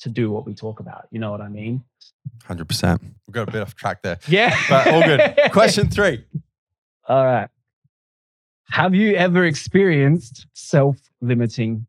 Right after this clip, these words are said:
Speaker 1: beliefs?
Speaker 2: Yes. Not, not, uh, and not past tense,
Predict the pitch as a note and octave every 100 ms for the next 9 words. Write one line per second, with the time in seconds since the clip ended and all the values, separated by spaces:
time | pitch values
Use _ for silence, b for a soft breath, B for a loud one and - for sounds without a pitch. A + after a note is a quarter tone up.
0 | - G#2 G#2 G#2 - - - - _ _
1 | _ _ _ _ _ _ _ _ _ _
2 | _ A#2+ A2 F#2+ - - - - - _
3 | _ _ _ _ _ B2+ D3 - C3+ D3
4 | - _ A#2+ A#2 A2 - A#2 B2 - -
5 | G#2+ F2+ - E2 - -